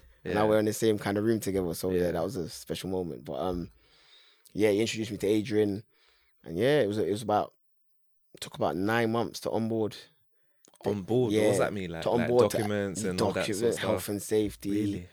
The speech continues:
Speaker 1: Selfridges is, it has taught us so much about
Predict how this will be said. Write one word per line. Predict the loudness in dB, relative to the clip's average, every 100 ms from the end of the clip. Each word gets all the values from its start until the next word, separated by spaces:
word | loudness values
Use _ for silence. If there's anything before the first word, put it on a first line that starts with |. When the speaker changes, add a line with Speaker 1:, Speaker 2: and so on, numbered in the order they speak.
| -20 -20 -20 _
Speaker 1:
Selfridges | 6 8 8 4 2 2 0
is, | -4 -6 -12 -16 -10 -6 -6 -4 -4 -2 -6 -6
it | -2 0
has | 0
taught | -2 -2 -2
us | -4
so | -4 -4
much | -4 -8 -8
about | -6 -6 -8